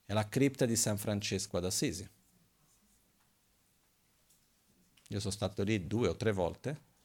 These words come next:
È un luogo che quando entri non riesci a uscire uguale come sei entrato. Non riesci a entrare lì ed essere indifferente, almeno per me, eh?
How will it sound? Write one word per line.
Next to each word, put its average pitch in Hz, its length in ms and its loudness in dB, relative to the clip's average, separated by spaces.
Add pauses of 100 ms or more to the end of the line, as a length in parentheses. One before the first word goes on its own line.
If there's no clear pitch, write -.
(680)
È - 80 -6
un 135 120 6
luogo 110 300 4
che 113 160 -4
quando 123 320 6
entri 110 560 2
non 143 200 4
riesci 123 560 0
a 113 80 2
uscire 117 480 2
uguale 95 420 2
come 95 240 -4
sei 87 160 -4
entrato. - 580 0 (2000)
Non 110 160 -2
riesci 156 260 6
a 127 60 6
entrare 123 340 4
lì 127 400 4
ed 113 160 0
essere 113 340 2
indifferente, 101 960 -2 (100)
almeno 117 320 2
per 98 180 -2
me, 117 180 4
eh? 110 160 0